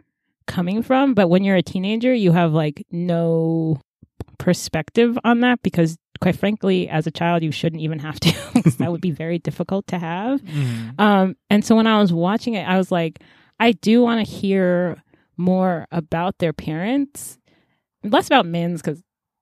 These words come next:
Speaker 1: her dad's kinda violent, but
Speaker 2: Mm-hmm.
Speaker 1: honestly, honestly, even Noelle's mom, I was like, "This is really intense." Like, when she
Speaker 2: Yeah.
Speaker 1: was like, "Your friends will deceive <laughs> you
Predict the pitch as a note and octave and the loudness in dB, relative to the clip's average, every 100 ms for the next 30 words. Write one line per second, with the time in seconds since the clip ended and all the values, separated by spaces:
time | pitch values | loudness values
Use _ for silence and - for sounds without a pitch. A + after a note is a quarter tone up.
0 | _ - A#3 A3+ - D3 C3+ D3+ D3 D3 | _ -6 -2 -2 -2 -6 -4 -4 -4 -4
1 | D#3+ D#3 - _ _ _ _ _ _ - | -2 -2 -4 _ _ _ _ _ _ -4
2 | C#3+ E4 D#4+ D#4 C4+ B3 C4 B3 C4 B3 | 2 2 2 0 -2 2 4 4 0 -2
3 | A3 E3 - A3+ G3+ F#3 F3 F3 D#3+ D#3+ | -2 -6 -2 0 0 0 -2 -4 -4 -6
4 | E3 D3 D3 G3+ - D3+ C#3 D#3 D3+ D#3 | -8 -10 -10 -6 -6 -6 -12 -12 -10 -10
5 | E3 F3+ D3+ F3+ G3+ F#3+ G#3 A3 D4+ B3 | -6 -4 -2 -2 0 0 2 4 4 2
6 | - G3+ F#3+ - - F#3+ F#3 - A3+ A3 | 0 -2 -4 -8 -4 -2 0 2 2 4
7 | F#3 F#3 G3+ - B3+ G3 C4 C4+ | 2 0 0 2 4 4 6 6